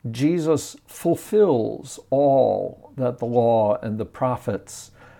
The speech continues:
had spoken of. But there's more here about Moses and Elijah, because these are also two figures in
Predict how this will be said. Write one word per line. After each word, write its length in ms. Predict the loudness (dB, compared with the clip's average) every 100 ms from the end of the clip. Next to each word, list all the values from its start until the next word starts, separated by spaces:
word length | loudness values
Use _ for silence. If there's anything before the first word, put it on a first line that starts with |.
| -20
had 340 | -8 -4 -2 -4
spoken 600 | -10 2 4 4 0 -6
of. 520 | -6 -6 -6 -8 -18 -20 -20 -20 -20 -20 -20 -20 -20 -14 -10
But 440 | 2 6 4 2 -12 -6
there's 380 | 0 2 0
more 600 | 0 2 2 4 2 0 -10
here 640 | -4 -2 0 0 -2 -6 _ _ _ -20 -20 _ _ -2
about 420 | 2 4 2 2
Moses 540 | 4 4 2 -4 -6 -10 -6
and 160 | -2
Elijah, 720 | 0 0 0 -2 -2 -4 -4 -6 _ _ _ _ _ _ _ _ -8 0
because 600 | 0 4 4 2 0 -8 -18 _ _ -4
these 340 | 0 2 2
are 120 | 0
also 580 | 2 2 2 0 2 2 0
two 280 | -4 -2 -2
figures 720 | 0 0 0 0 -2 -4 -6
in 460 | -4 -2 0 -2